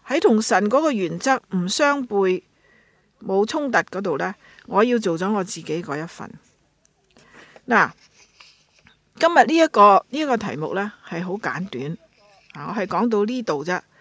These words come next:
但係呢，我係好想呢，就同大家話呢，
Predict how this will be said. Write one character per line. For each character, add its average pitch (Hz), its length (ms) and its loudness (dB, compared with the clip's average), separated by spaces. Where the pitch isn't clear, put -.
但 233 200 6
係 320 160 6
呢， 302 60 0
我 220 80 4
係 190 160 -2
好 202 220 -4
想 170 340 -2
呢， 202 140 -4
就 170 360 -6
同 160 200 -12
大 160 160 -6
家 202 160 -4
話 139 160 -6
呢， 160 160 -10